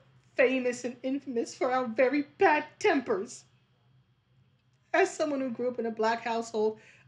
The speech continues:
I can tell you this is very true. I have been around black women all my life. This is true.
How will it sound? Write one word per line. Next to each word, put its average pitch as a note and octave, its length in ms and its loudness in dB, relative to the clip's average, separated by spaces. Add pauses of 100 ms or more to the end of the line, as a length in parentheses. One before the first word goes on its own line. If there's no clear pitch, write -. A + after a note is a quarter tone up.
I F4 80 2
can - 220 -6
tell D#4+ 200 0
you D4+ 120 0
this C#4 140 -6
is B3 120 -6
very A3+ 240 -4
true. C#4 400 -6 (280)
I F3 80 -4
have G3+ 140 -4
been C4 220 -2
around B3 200 -4
black G#3+ 260 -4
women F#3+ 240 -8
all G3+ 100 -8
my C#4 160 -4
life. D#4+ 380 -2 (220)
This F3+ 160 -10
is A3 140 -10
true. C4+ 340 -8